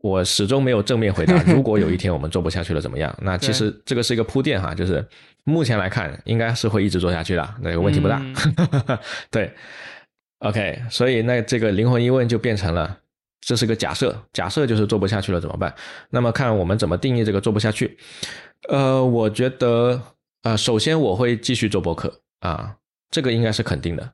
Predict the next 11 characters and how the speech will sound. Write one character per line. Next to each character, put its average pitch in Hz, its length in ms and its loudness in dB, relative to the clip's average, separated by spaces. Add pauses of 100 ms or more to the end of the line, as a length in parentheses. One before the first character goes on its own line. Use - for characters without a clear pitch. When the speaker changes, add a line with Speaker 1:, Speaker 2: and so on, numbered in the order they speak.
(300)
Speaker 1:
对。 73 200 -2 (480)
那 76 160 -2
这 131 140 -4
个 113 80 2
是 110 120 0
我 82 140 0
的 98 60 0
个 139 160 0
人 95 120 0
选 69 160 -4
择。 - 100 -6